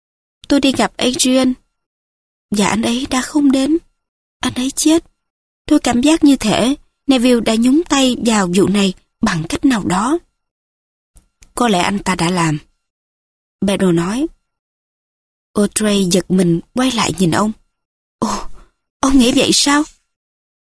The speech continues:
"Chúng ta sẽ không bao giờ biết được điều đó. Nhiều tai nạn xe cộ có thể đã được sắp đặt. Mặc dù vậy,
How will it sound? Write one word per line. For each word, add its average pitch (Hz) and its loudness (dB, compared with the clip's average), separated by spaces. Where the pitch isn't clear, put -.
"Chúng 233 -2
ta 208 0
sẽ - 2
không 214 -2
bao 202 0
giờ 180 0
biết 262 0
được 196 -2
điều 165 4
đó. 208 -2
Nhiều 233 4
tai 269 -2
nạn 185 2
xe 233 0
cộ 160 0
có 285 -4
thể 202 -2
đã 196 -2
được 185 -2
sắp - -2
đặt. 185 -2
Mặc 185 -2
dù 175 2
vậy, 156 0